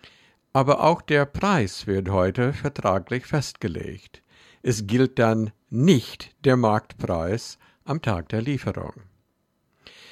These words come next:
Der Bauer und ich haben somit beide ein Spekulationsgeschäft abgeschlossen. Ich spekuliere, dass die Kartoffelpreise nächsten Sommer höher sein werden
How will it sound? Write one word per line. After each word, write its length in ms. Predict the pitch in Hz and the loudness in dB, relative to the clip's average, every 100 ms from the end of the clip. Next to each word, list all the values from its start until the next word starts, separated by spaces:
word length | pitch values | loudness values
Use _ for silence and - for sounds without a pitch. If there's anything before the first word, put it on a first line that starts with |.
| - - _ | -20 -20 _
Der 320 | 131 117 147 | 0 4 4
Bauer 460 | 135 151 202 175 143 | 4 4 6 6 4
und 240 | 127 117 151 | 2 -2 -2
ich 440 | 143 - - - | -4 -6 -12 0
haben 260 | 123 123 120 | 0 2 0
somit 500 | 107 120 123 98 87 | 2 2 2 0 2
beide 580 | 139 180 123 95 120 - | 4 6 4 4 2 2
ein 180 | 143 | -2
Spekulationsgeschäft 1400 | 156 - 143 151 151 - 156 165 - 135 - 131 127 - 147 | -2 -4 -2 -2 -6 -2 -2 -2 -4 -6 0 0 -2 -8 -8
abgeschlossen. 1000 | - - - - 82 - - 73 104 - _ _ _ _ _ _ | -6 -6 -6 -6 -6 -8 -12 -12 -16 -20 _ _ _ _ _ _
Ich 240 | - 120 - | 0 0 -2
spekuliere, 920 | - 98 - 87 85 85 90 120 175 - - - - | 0 0 -2 -8 -6 -4 2 2 0 -8 -20 -20 -14
dass 360 | 131 123 131 - | -2 2 2 2
die 120 | 139 | -4
Kartoffelpreise 1000 | 131 127 135 127 135 - 117 110 113 110 | 0 0 2 0 0 0 2 4 4 2
nächsten 580 | 107 113 - - 104 101 | 2 2 -2 -8 -4 -2
Sommer 600 | 90 113 107 92 104 - | 2 2 2 0 -2 0
höher 260 | 180 175 113 | 2 4 2
sein 400 | 113 95 95 92 | 0 0 -2 -2
werden 500 | 90 87 90 143 | -2 -2 -4 -4